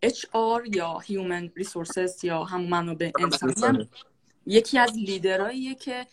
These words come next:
Speaker 1: اه، در راستای این استراتژی ها داره کار می‌کنه دیگه. بعد اون لیدر میاد میره با دولت مثلاً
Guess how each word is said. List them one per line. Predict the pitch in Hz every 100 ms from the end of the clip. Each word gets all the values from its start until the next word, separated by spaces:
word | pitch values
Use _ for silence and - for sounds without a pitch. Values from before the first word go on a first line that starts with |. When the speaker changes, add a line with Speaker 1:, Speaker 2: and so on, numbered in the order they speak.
| - - - -
Speaker 1:
اه، | 185 175 175 170 165 147 - -
در | 190 180 175 - _ _ _ -
راستای | 185 190 185 - - 196 247
این | 233 165
استراتژی | - 185 180 175 170
ها | 175
داره | 170 160
کار | 165 160
می‌کنه | 160 160 156 151
دیگه. | - - - _ _ _ - - -
بعد | 233 269
اون | 269 277
لیدر | 262 233 226 240 254 269
میاد | 240 233 247 254 -
میره | 233 247 247
با | 220
دولت | 208 202 196 196 214 -
مثلاً | 262 220 202